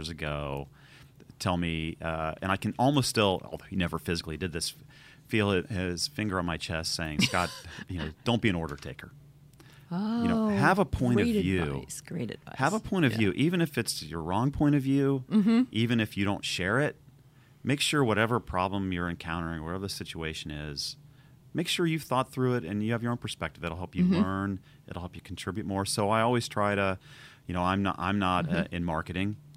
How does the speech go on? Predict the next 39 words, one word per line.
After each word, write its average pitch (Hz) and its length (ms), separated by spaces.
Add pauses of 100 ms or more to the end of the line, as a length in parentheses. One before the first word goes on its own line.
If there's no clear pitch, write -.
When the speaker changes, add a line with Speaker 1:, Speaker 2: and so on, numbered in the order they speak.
(120)
Speaker 1:
but - 100
I 98 40
try 160 140
Speaker 2:
Right. 92 60
Speaker 1:
to 90 60
have 85 80
a 82 40
point 85 200
of 73 60
view 80 100
on 71 60
marketing. 71 280
I'm 92 140
not 90 180
in 85 120
Speaker 2:
Right. 82 80 (180)
Speaker 1:
sales. 85 600 (220)
I'm 90 120
not 98 140
in 90 400
operation. 82 500
You 117 80
know, 107 100
I, 127 180
Speaker 2:
Yep. 196 200 (420)
Speaker 1:
but 117 100
I 127 100
try 123 340
to, 101 340 (100)
um, 90 380 (340)
always 120 200
have 127 80
a 104 60
point 113 220
of 101 60
view. 117 160
And 98 80
what 110 140
that's 120 300